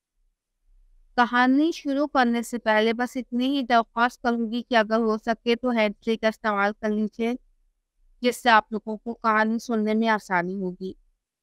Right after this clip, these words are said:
तो आइए अपनी पहली कहानी की तरफ बढ़ते हैं, जिसका नाम है माया।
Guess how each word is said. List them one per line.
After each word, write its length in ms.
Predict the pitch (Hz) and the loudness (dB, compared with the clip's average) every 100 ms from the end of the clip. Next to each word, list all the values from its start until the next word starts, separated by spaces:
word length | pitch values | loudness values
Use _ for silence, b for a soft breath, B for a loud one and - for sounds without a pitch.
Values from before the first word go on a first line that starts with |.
| _ _ _ _ _ _ 269 | _ _ _ _ _ _ 2
तो 60 | |
आइए 240 | 247 269 285 | 4 4 2
अपनी 300 | - 311 302 | 0 -2 -2
पहली 440 | - 254 233 247 | 0 2 4 2
कहानी 440 | - 254 240 240 | -2 0 2 0
की 180 | 247 254 | -2 -4
तरफ 260 | 233 214 214 | 0 0 0
बढ़ते 420 | 208 196 196 208 | 0 -2 -2 -2
हैं, 260 | 226 220 226 _ _ _ _ _ | 0 -2 -6 _ _ _ _ _
जिसका 320 | 226 220 - 214 | -6 -4 0 0
नाम 380 | 208 190 208 | 2 0 -2
है 140 | 220 220 | -2 0
माया। 480 | 226 190 175 160 | 0 0 0 -2